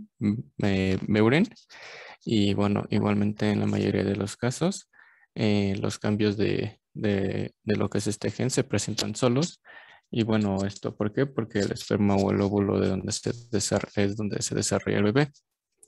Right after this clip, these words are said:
Eh, sin embargo, aquí cuando se tiene, eh, un cambio genético, sus hijos, este, como tal van a tener el cincuenta por ciento de probabilidad de heredarlo.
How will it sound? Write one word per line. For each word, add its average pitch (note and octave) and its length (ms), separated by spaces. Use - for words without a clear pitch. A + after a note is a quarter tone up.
Eh, A2 360
sin A2+ 200
embargo, A#2+ 460
aquí A#2+ 280
cuando G#2 380
se G#2 160
tiene, G#2 640
eh, G2+ 680
un A2 160
cambio A2 300
genético, A2 580
sus A#2+ 240
hijos, G#2+ 380
este, G#2+ 340
como G2+ 260
tal G2+ 160
van G2+ 140
a G2+ 140
tener G2+ 260
el G2 100
cincuenta G2+ 440
por G#2 180
ciento G2+ 240
de G2 80
probabilidad G2 640
de G2 400
heredarlo. A#2 560